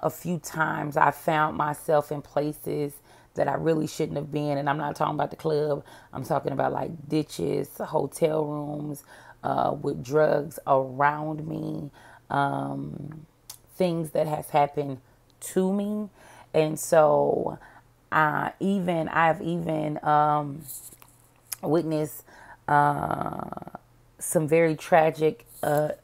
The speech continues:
events uh, with gun violence and things of that sort. I've been through a lot in my little bitty age, guys. And, um,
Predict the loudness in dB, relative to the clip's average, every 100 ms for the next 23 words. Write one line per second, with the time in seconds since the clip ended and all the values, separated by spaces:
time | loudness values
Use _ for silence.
0 | _ -2 2 2 0 -4 -14 -20 -20 -18
1 | -14 -4 2 6 6 4 4 6 6 6
2 | 0 -8 -4 -2 0 2 2 2 0 -4
3 | -6 -8 -6 -4 -4 -4 0 0 0 2
4 | 2 2 0 -2 0 2 2 -2 -4 -4
5 | -2 0 0 0 -2 -4 -8 -12 _ -6
6 | -4 -4 -6 -10 -16 -2 0 0 -2 -6
7 | -10 -6 -6 -8 -6 -4 -4 -4 -8